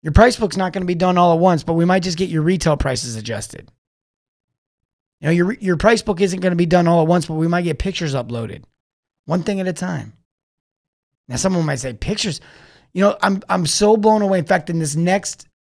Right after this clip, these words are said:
podcast, we're gonna break down the two plus one model, exactly what you need to be working on day to day in your business to keep you from going insane and to actually make progress and grow this thing out the way you're supposed to grow it.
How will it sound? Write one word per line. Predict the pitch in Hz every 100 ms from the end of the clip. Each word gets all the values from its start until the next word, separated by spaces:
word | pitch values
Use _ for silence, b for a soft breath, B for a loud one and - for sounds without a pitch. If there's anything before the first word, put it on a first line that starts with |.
| _ -
podcast, | 175 175 160 139
we're | 156 165
gonna | 165
break | 143 156 147
down | 156 156
the | 147
two | 139 160
plus | 156 160 -
one | 151
model, | 147 139 127
exactly | 131 127 165 175 - 175
what | 165
you | 160
need | 151
to | 151
be | 151
working | 143 139 156
on | 143 131
day | 135
to | 151
day | 156 151 147
in |
your | 147
business | 135 131 127
to | 120
keep | 117 156 151
you |
from | 147 139
going | 131 156 156
insane | 147 151 143 139
and | 131
to | 135
actually | - 143 160
make | 151 147 -
progress | 151 151 151 135
and | 123
grow | 127 156
this | 165 151
thing | 160
out | 151 151
the |
way | 147
you're | 147
supposed | - 139
to | 135
grow | 135 139
it. | 120 -